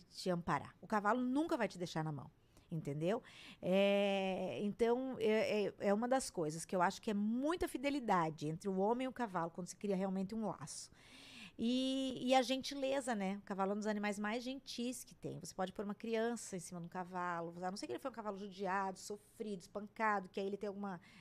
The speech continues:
questão de revolta, que existe isso, mas fora esse, esse conceito, é, o cavalo é um animal muito dócil, muito, extremamente dócil.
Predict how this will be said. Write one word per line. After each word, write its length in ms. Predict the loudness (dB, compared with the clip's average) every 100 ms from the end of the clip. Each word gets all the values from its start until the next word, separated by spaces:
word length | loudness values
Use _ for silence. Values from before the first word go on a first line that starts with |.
| -20 -8
questão 360 | -8 -4 -4
de 80 | 0
revolta, 680 | 2 2 0 2 4 4 0
que 100 | -8
existe 420 | -6 -4 -6 -6
isso, 400 | -4 -2 -2 -4 -8 -16 -16 -10 0
mas 260 | 2 2
fora 400 | -2 0 2 4 2
esse, 360 | 0 -4 -2
esse 200 | -2 -4
conceito, 760 | -6 -8 -6 -2 0 -2 -4 -10 -12 -20 -6
é, 200 | 0 2
o 60 | 2
cavalo 320 | 0 2 0
é 20 |
um 20 |
animal 200 | 0 -2
muito 200 | -4 -6
dócil, 760 | -4 0 0 0 -6 -10 -6 -4
muito, 560 | -2 -2 -4 -6 -8 -10
extremamente 720 | -12 -6 -6 -6 -8 -8 -6
dócil. 440 | -2 -2 -2 -8